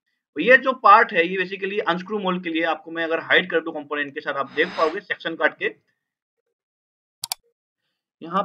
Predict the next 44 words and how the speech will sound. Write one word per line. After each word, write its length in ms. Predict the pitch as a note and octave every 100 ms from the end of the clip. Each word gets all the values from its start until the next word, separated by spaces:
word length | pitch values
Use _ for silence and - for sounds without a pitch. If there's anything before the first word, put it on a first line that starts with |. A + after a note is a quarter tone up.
| F#3+
पे 100 | A3 A3 A3 - -
हम 220 | F3+ G3+ G#3+ - -
section 380 | - - G3+ F#3+
काट 260 | F#3+ F#3
देते 200 | F#3+ F#3
हैं, 160 | F3+ A3+ - _
तो 80 | C3+
section 380 | B2+ C#3 - F3
काटने 280 | E3+ E3 E3
से 100 | E3+
आपको 180 | D#3 F3
पता 200 | D#3+ D3
लगेगा, 340 | D3+ D3 D3 G3 F#3 _ _ _ _ _ _ _ _ _ _ _ _ - _ -
अलग-अलग 340 | B2+ C#3 C#3+
से 120 | C#3
हम 120 | C#3+ C#3+
section, 340 | C#3 C3 C#3+
कोई 160 | C#3+ G3
भी 100 | A#3+
एक 80 | F#3
section 240 | F#3 F3+
काट 160 | D3 B2+
देते 220 | B2+ F#3+
हैं। 80 | D#4
यहाँ 180 | B2+
पे 100 | B2+
ये 60 | C#3
वाला 140 | C#3 C3+
section 280 | C3+ C3+ C3+
काट 160 | B2+
देता 200 | B2 A#2
हूँ, 120 | G3 - _ -
तो 40 |
यहाँ 180 | F3+ G3
पे 100 | G#3+
देखोगे 340 | G#3+ F#3+ G#3 G#3
यहाँ 160 | F3 E3+
पे 100 | F#3+
traits 340 | - A2+ -
है, 60 | -
तो 280 | _ -
यहाँ 220 | C#3 C#3 F#3
पे 120 | G#3+
जो 200 | A3